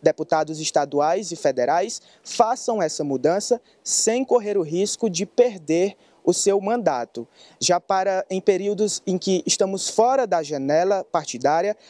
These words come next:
as únicas situações que permitem a mudança de partido com justa causa são desvio do programa partidário ou grave discriminação pessoal.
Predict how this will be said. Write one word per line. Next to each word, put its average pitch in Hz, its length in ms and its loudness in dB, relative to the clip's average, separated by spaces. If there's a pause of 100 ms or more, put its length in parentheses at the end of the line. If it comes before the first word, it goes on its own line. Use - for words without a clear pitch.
(140)
as 147 240 -2
únicas 247 320 2
situações 226 720 0
que 240 100 -4
permitem 202 640 0
a 180 80 0
mudança 143 380 -2
de 151 120 -8
partido 226 680 0
com 262 280 0
justa 175 380 -2
causa 180 480 -2
são 147 380 -2 (400)
desvio 143 460 0
do 226 100 0
programa 165 460 0
partidário 160 800 0
ou 160 140 2
grave 165 460 0
discriminação 165 840 -2
pessoal. 151 600 0